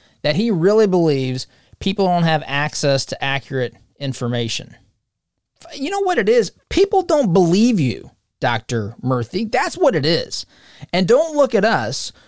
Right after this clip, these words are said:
when you want to explain the reasons that we don't trust you. We don't trust you because government has been very dishonest with people. And I'm not focusing just on covid, I, but you can look at covid.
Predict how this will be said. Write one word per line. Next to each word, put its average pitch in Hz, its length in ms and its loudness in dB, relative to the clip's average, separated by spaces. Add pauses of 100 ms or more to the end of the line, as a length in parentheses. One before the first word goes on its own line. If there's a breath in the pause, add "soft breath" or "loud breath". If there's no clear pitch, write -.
(100)
when 160 160 0
you 190 320 0 (640)
want 202 200 -2
to 233 40 -2
explain 180 760 -2
the 135 120 -4
reasons 160 600 -2
that 131 180 -2
we 156 120 2
don't 175 200 0
trust - 400 -2
you. 101 160 -10 (220)
We 165 80 -4
don't 262 180 -2
trust 254 420 -2
you 156 360 -2
because 190 320 -2
government 208 580 0
has 175 240 -2
been 190 400 -2 (340 soft breath)
very 233 380 0
dishonest 185 580 0
with 127 140 -6
people. 110 540 -6
And 170 100 -4
I'm 285 160 -6
not 262 260 -4 (220)
focusing 190 540 -2
just 165 240 -4
on 165 240 -4
covid, 185 480 0
I, - 160 -14 (280 soft breath)
but - 140 -8
you 294 80 -6
can 151 260 -4
look 214 220 -4
at 339 140 -6
covid. 165 420 0